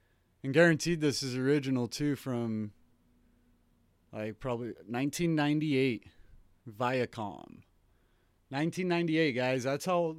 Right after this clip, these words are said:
that's literally how old this thing is. Another one.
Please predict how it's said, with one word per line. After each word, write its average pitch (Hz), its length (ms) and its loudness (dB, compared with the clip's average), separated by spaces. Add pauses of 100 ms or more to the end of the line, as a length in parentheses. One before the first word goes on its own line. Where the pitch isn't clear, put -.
that's 147 260 -4
literally 170 400 -2
how 151 140 -2
old 147 220 -6
this 131 160 -12
thing 117 260 -18 (140)
is. 107 140 -20 (2250)
Another 127 280 -6
one. 127 260 -6